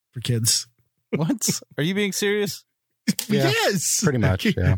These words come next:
Speaker 1: came out at the beginning of the summer. There's more to it, but the Red Panda
Speaker 3: It's the
Speaker 1: hint.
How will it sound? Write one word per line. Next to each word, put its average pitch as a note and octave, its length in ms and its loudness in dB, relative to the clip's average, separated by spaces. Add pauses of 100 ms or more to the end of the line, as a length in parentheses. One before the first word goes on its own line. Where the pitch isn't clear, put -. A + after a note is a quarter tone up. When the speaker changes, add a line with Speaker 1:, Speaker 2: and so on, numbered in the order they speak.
Speaker 1:
came A3+ 240 -2
out G#3 60 0
at G#3 80 -6
the G#3 60 -10
beginning G3 320 0
of F#3 60 2
the E3+ 60 0
summer. D#3 460 0 (1700)
There's F#3+ 180 0
more G#3 200 2
to G3 220 -2
it, C3+ 160 -2
but C#3 160 -2 (380)
the C#3 240 0 (140)
Red D3+ 220 -2
Panda B2+ 540 -2 (340)
Speaker 3:
It's - 200 -4
the - 100 -8
Speaker 1:
hint. A#2+ 40 0